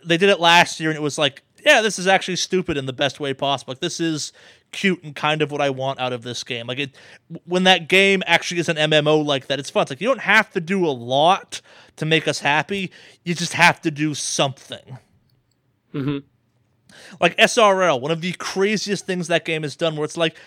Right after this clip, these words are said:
Speaker 1: "Hey, we're putting a racing game in the game." Fucking awesome. It's like
Speaker 2: Nice.
Speaker 1: the, it's, it's like, it's nascar for a month in Destiny on your hover bikes. It's one of those things where I'm like, "This should always be in the game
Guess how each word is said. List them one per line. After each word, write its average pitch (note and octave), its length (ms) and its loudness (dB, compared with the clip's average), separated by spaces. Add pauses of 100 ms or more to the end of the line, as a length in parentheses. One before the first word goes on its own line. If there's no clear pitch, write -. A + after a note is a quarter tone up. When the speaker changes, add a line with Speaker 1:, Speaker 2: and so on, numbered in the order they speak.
(180)
Speaker 1:
"Hey, A#3+ 560 6
we're F#3 80 0
putting A#3+ 300 -4
a - 20 -2
racing G3+ 460 -2
game D#3+ 260 0
in C#3+ 120 -6
the C#3 60 -6
game." B2 460 -2 (880)
Fucking G#3 420 4 (200)
awesome. C3+ 540 -4 (1500)
It's D#3 140 -8
like F3 160 -4
Speaker 2:
Nice. E3+ 100 -14
Speaker 1:
the, F3+ 60 0
it's, F3 280 -2
it's F3 340 -2
like, D#3+ 140 -8
it's - 180 -6
nascar G3 880 2
for E3+ 180 -10
a C#3 120 -8
month D3+ 480 0
in E3 180 -4
Destiny D3+ 680 0 (300)
on D3+ 160 2
your D3+ 140 -2
hover C3+ 260 -2
bikes. - 560 -12 (480)
It's F#3 240 2
one G#3+ 80 -2
of A#3 40 2
those A3 100 -2
things A3 180 -2
where F#3 80 -4
I'm F#3 60 -4
like, F3 180 -2
"This F#3+ 160 2
should G#3+ 180 -2
always F#3+ 420 2
be E3+ 180 -4
in D3 100 -8
the C#3 100 -6
game C3 540 -2